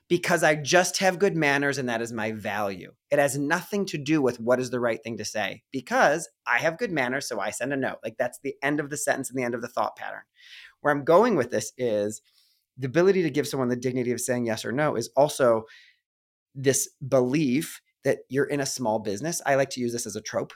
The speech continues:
in my wri-, in my work when I'm writing people is, like, it's a bi-, this is a small business. I'm sure that our paths will cross again. No matter what, I'm sure that our paths will cross again. I'm glad that we had the chance to connect, right? Some version of that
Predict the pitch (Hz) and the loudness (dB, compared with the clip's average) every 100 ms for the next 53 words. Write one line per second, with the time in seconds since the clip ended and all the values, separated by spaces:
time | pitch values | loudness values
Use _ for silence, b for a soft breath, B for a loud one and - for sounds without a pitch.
0 | - 131 123 113 113 127 127 113 110 - | -6 -2 -2 0 0 0 -2 0 -2 -4
1 | 120 107 104 120 123 151 185 131 127 120 | -4 -2 -2 -4 -8 -6 -4 -2 0 0
2 | 110 B B B B _ _ 160 156 147 | -2 B B B B _ _ -2 0 0
3 | - 156 170 180 170 151 139 127 127 - | -2 -2 -2 -2 2 2 2 0 -4 -6
4 | 120 110 - 135 123 117 123 107 107 104 | -8 -6 -2 0 2 2 2 -2 -2 -6
5 | 95 85 90 82 - - _ - 127 127 | -4 -4 -6 -12 -14 -16 _ -4 0 2
6 | 135 131 117 107 - 113 - 113 104 104 | 4 4 4 2 -4 -10 -8 -6 -4 -4
7 | 117 95 104 - 92 95 98 95 87 120 | -4 -6 -8 -8 -8 -6 -6 -6 -6 -6
8 | 104 95 92 104 98 95 87 - - 85 | -4 -4 -8 -12 -10 -8 -8 -10 -12 -14
9 | - - 113 - 139 147 143 131 127 131 | -12 -6 -6 -2 -2 -2 0 0 0 -4
10 | 117 101 98 135 | -6 -6 -2 -2